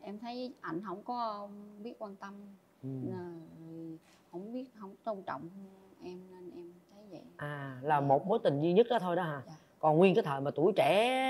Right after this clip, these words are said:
Speaker 2: làm gì không có bộ?
Speaker 1: Tuổi trẻ thì cũng có, ờ,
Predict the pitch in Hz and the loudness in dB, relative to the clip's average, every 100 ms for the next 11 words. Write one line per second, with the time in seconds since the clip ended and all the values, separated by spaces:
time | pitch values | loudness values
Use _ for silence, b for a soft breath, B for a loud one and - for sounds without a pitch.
0 | 262 254 240 185 160 156 156 156 202 170 | 2 2 2 2 2 0 2 2 2 0
1 | 170 233 170 151 156 - _ _ _ _ | 0 4 6 6 2 -6 _ _ _ _
2 | 180 180 - 160 247 196 - 180 - 262 | -14 -10 -10 -8 -8 -12 -10 -10 -8 -10
3 | 285 240 208 | -10 -10 -10